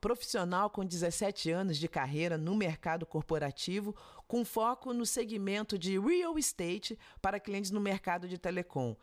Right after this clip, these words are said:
É membro do I A N B, Instituto da Advocacia Negra Brasileira, do Coletivo Caneca na Mesa e percussionista no Bloco Afro Ilu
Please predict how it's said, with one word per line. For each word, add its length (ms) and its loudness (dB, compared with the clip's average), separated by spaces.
É 140 0
membro 520 2
do 400 0
I 220 2
A 140 2
N 200 0
B, 480 2
Instituto 720 -2
da 180 0
Advocacia 760 -2
Negra 300 0
Brasileira, 760 0
do 100 -2
Coletivo 640 0
Caneca 500 0
na 140 0
Mesa 480 0
e 100 2
percussionista 1160 0
no 220 6
Bloco 480 2
Afro 520 2
Ilu 480 2